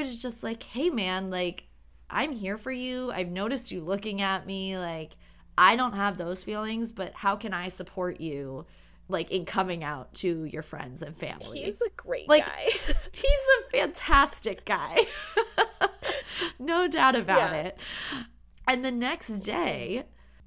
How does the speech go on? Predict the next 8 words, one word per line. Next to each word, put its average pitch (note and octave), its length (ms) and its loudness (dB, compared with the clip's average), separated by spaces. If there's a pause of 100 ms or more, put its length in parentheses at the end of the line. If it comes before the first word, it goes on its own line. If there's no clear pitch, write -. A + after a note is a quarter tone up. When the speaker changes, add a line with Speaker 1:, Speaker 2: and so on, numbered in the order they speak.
(140)
Speaker 1:
Kavya C#4+ 800 4 (380)
is A#3+ 200 -2
singing A#3 760 -2 (560)
Bata C4+ 400 2
Misadil D4 540 4
Speaker 2:
Yeah, D4 140 6
she G3+ 220 0
is. G#3 380 0